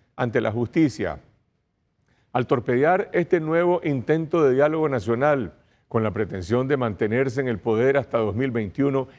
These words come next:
y dejar los crímenes de lesa humanidad en la impunidad, Ortega ya está provocando una mayor condena internacional, como se vio ampliamente el viernes pasado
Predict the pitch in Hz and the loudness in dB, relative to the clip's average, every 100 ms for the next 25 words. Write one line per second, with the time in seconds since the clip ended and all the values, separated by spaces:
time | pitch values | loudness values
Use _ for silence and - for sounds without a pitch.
0 | - 123 120 110 143 143 120 - 185 175 | -4 0 2 2 0 0 -2 0 0 0
1 | 123 107 110 139 123 135 120 113 107 123 | -2 0 0 0 0 -2 0 -2 0 2
2 | 139 - 131 117 107 92 104 104 156 139 | 2 0 -4 -2 -4 -4 -2 2 2 0
3 | - _ _ _ _ 110 92 139 143 113 | -6 _ _ _ _ -4 2 2 2 -2
4 | 92 143 190 165 - 160 175 156 127 160 | 0 2 2 -2 -2 0 2 0 2 0
5 | 156 131 160 131 120 117 104 110 143 156 | 0 0 -2 0 -2 -2 0 2 0 0
6 | 165 135 127 139 151 - 127 120 131 131 | -2 0 0 2 -2 -2 -4 0 0 0
7 | 135 135 156 139 87 _ _ - 117 98 | 0 2 0 0 -6 _ _ -6 -4 0
8 | 104 101 127 143 - 135 165 180 170 165 | 0 2 2 2 0 -2 -2 0 0 0
9 | 160 120 107 101 104 92 127 135 131 - | -2 -4 -4 -4 -4 0 -2 -2 -4 -4
10 | 101 123 123 143 151 | -2 2 2 2 -2